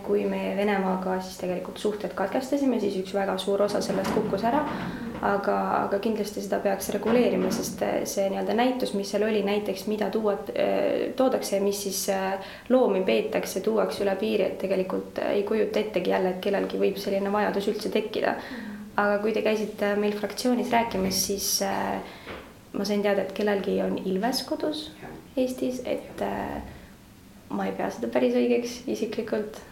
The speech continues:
Speaker 1: Metsloom võiks ikka metsas elada.
Speaker 2: Mm.
Speaker 1: Ja samamoodi võõrliikidega, et kui nad ei ole ju kohastunud meil Eestis elama, vahet pole, kas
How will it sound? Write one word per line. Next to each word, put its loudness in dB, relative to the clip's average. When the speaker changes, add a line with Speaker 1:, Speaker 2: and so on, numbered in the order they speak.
Speaker 1:
Metsloom -4
võiks -6
ikka -6
metsas -4
elada. 0
Speaker 2:
Mm. -8
Speaker 1:
Ja -4
samamoodi 0
võõrliikidega, 2
et -4
kui -4
nad -2
ei 2
ole 4
ju 2
kohastunud -2
meil 0
Eestis -4
elama, 2
vahet 2
pole, 4
kas 0